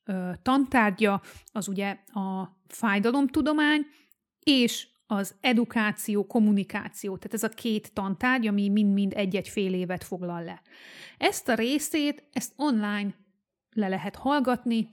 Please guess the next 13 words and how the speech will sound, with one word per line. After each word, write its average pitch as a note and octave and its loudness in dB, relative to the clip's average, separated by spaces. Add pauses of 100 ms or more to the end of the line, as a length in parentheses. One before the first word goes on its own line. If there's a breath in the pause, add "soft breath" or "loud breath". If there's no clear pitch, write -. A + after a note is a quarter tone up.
jelentkezel A3+ 0
rá, G#3 -2
és G#3 -6
akkor G3+ -10
belekerülsz G3 -6
ebbe F#3+ -4
a F#3 -4
procedúrába, F#3+ -4
amin, F#3 -4
amin F3+ -4
én F3+ -6
is F3 -12
végigmentem. A3+ -2